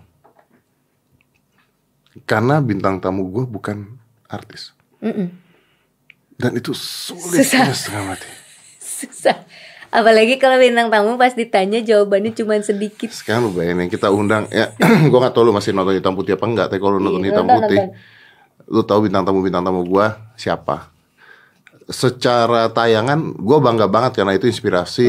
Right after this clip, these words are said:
Speaker 2: Mm-mm.
Speaker 1: motivasi, ya. Buat mereka yang mengatakan, "Wah,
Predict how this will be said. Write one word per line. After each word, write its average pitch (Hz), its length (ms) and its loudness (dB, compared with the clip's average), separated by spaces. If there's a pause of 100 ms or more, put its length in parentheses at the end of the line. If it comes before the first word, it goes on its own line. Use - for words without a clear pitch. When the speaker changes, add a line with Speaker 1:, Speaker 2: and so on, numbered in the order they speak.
Speaker 2:
Mm-mm. 90 180 -4
Speaker 1:
motivasi, 92 600 -4 (380)
ya. 82 200 -10 (1700)
Buat 127 380 2
mereka 131 300 2
yang 127 220 4
mengatakan, 117 800 -2 (200)
"Wah, 127 220 2